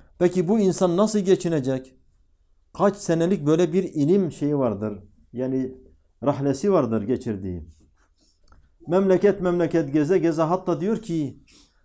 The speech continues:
talebelerde o himmet yok diyor. Talebeler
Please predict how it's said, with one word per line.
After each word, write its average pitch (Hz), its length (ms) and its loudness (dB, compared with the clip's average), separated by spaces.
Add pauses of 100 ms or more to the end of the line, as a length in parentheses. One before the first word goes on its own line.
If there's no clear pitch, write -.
(160)
talebelerde 160 680 4
o 180 240 2
himmet 170 420 2
yok 175 260 0
diyor. 98 340 -4 (540)
Talebeler 180 680 4